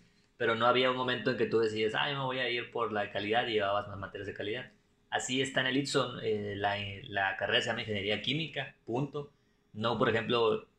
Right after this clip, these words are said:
ejemplo, otras escuelas que te dicen Ingeniería Químico en Sistemas, o Ingeniería Químico Administrador,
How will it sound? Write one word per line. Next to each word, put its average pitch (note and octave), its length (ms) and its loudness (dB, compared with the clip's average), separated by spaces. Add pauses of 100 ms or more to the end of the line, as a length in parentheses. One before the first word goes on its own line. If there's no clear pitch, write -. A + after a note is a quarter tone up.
(100)
ejemplo, G#2+ 400 -2
otras A2 220 0
escuelas G#2+ 340 0
que A2 100 -4
te G#2 120 -2
dicen G#2 240 -4
Ingeniería G2+ 340 -4
Químico G2+ 340 -8
en F#2+ 60 -14
Sistemas, A#2+ 640 -2
o G2 100 -8
Ingeniería F#2+ 460 -10
Químico G2 280 -10
Administrador, G2 880 -2